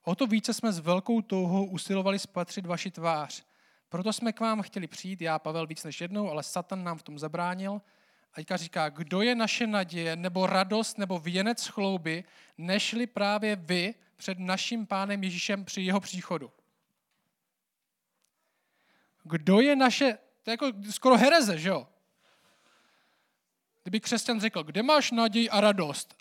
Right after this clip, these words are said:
A on by řekl, "V dalších lidech." To bychom řekli, "Tak to trochu je, jenom v Ježíši můžeš mít naději a radost, ne? To trochu přeháníš." Ale poslouchej, co Pavel říká. "Kdo je naše naděje nebo radost nebo věnec chlouby, ne-li právě vy před naším Pánem Ježíšem při jeho příchodu?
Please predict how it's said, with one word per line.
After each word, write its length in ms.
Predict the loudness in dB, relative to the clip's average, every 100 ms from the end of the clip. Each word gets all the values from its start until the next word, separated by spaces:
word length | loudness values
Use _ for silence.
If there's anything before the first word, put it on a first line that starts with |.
| _
A 80 | -4
on 120 | -2
by 80 | -2
řekl, 280 | -2 -4 -10
"V 60 | -6
dalších 340 | -4 -4 -6
lidech." 380 | -8 -10 -12 -18 _ _ _ _ _ _ _ _ _ _
To 40 |
bychom 180 | -18 -16
řekli, 180 | -16 -16
"Tak 100 | -18
to 80 | -14
trochu 300 | -12 -10 -10
je, 80 | -10
jenom 180 | -10 -8
v 80 |
Ježíši 300 | -6 -4 -4
můžeš 200 | -8 -12
mít 80 | -12
naději 240 | -12 -10 -12
a 60 |
radost, 280 | -12 -14 -12
ne? 80 | -10
To 80 | -8
trochu 180 | -10
přeháníš." 540 | -10 -6 -4 -4 -10 -16 _ _ _
Ale 100 | -4
poslouchej, 300 | -2 0 -2
co 100 | 0
Pavel 180 | 2 2
říká. 280 | 2 0 -4 -8 -20 -20 _ _ _ _ _ _
"Kdo 420 | -8 -6 6 8
je 160 | 8 8
naše 360 | 6 6 4 2
naděje 560 | 2 2 4 4 6
nebo 260 | 6 6 6
radost 560 | 8 6 6 4 4
nebo 280 | 2 4 4
věnec 540 | 4 4 6 6 4 0
chlouby, 760 | 2 6 6 6 2 2 0 -2 _ _ _ _ _ _ _ -10
ne-li 560 | -4 0 2 4 2
právě 480 | 2 4 4 4 2
vy 280 | 0 0 -2
před 260 | -6 -10 -4
naším 460 | -2 0 -2 -2
Pánem 380 | 0 0 0 -2
Ježíšem 440 | -2 -4 -4 -4
při 160 | -4 -4
jeho 120 | -2
příchodu? 560 | -4 -10 -10 -8 -10